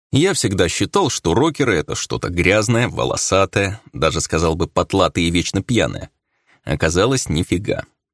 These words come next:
Девочки придумали свое направление, гламурное, так сказать. Даже назвали так же: глэм-рок. Косухи, шипы, металлические клепки, при этом коротенькие кожаные шортики, чулочки, каблучки. Короче, бомба.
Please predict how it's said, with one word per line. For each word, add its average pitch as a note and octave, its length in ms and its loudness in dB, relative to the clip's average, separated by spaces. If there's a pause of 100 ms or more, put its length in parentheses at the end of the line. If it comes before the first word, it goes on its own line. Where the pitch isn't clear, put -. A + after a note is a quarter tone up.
(140)
Девочки G#2+ 480 0
придумали G2 400 2
свое A2+ 320 0
направление, - 760 -6
гламурное, D3+ 560 -2
так - 180 -10
сказать. - 480 -6 (440)
Даже D3 300 2
назвали A2+ 440 2
так - 280 -4
же: - 160 -8 (120)
глэм-рок. E2+ 680 0 (280)
Косухи, - 520 -2
шипы, - 580 -4
металлические - 680 -4
клепки, - 480 -2
при - 220 -2
этом C#3 280 0
коротенькие A#2+ 640 0
кожаные - 420 -2
шортики, C#3+ 640 -2
чулочки, - 540 -2
каблучки. - 680 -4 (400)
Короче, C#3+ 340 2
бомба. G2+ 480 -2